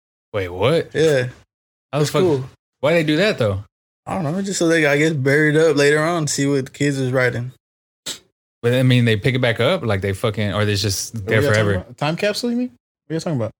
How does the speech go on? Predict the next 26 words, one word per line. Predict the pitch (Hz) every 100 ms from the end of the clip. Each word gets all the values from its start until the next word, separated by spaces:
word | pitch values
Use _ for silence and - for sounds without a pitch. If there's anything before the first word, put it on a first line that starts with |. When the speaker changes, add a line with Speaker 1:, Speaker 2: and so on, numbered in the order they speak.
| _ -
Speaker 2:
Yeah, | 175 196
well, | 160 160
I | 143
don't | 185
know, | 135 131 175
bro. | 175 185 185
You | 170
just | 156 -
put | 165
it | 165
in | 156
the, | 135 110 - _ _ _ _ _ -
they |
put, | 127 156
like, | 139
all | 127 131
the | 123
students' | - 131 123 120 - -
notes | 123 123 127 -
in | 127
there, | 127 127 123
and | 120
then | 117 113
they | 113
buried | 117 - 123 123 120
it. | 117 -